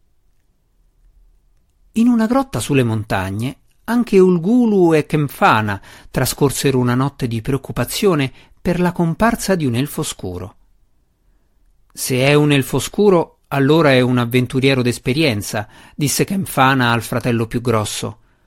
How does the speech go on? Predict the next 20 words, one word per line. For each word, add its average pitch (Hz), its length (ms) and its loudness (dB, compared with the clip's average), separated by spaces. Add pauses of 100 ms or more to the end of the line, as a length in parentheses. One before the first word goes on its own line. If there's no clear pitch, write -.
(420)
"Forse 196 400 -4
sufficientemente 139 840 -2
esperto - 720 -2 (100)
da 143 200 -4
portare 135 520 0
Ulgulu 135 600 2
alla 156 220 4
maturità." 151 640 -4 (680)
"E 117 100 -6
nuovamente 120 720 -2
a 113 40 0
Ghenna", 110 640 2 (540)
terminò 117 500 -2
Ulgulu 117 640 0 (280)
al 123 200 0
posto 127 400 -2
del 120 160 0
suo 123 340 0
indulgente 120 720 -2
fratello. 98 580 -8